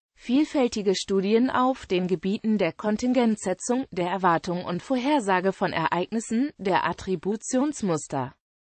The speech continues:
der Rückmeldung und der Selbstbewertung belegten in der Folge diese Annahmen. Experiment zu erlernter Hilflosigkeit bei Hunden. Den Versuchsaufbau bezeichnet man auch als triadisches Design,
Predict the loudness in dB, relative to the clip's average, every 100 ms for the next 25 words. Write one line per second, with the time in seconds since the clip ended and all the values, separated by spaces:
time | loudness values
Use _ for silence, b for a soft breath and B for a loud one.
0 | _ 4 4 2 -2 0 2 4 4 0
1 | 0 2 4 6 4 2 -2 0 0 0
2 | 0 0 2 0 0 -2 -2 2 4 4
3 | 2 2 4 6 4 4 4 6 4 4
4 | 2 2 2 0 0 0 0 0 0 2
5 | 2 2 2 -2 -2 0 2 2 2 0
6 | 0 4 4 4 2 2 -2 -2 0 0
7 | 0 0 0 -4 -8 -8 _ _ _ -2
8 | 2 2 2 0 2 -2 -2 0 0 0
9 | 0 2 2 0 2 2 2 0 0 -2
10 | 2 2 2 -2 -8 -8 -4 0 0 0
11 | -2 -4 -4 -4 0 0 0 -2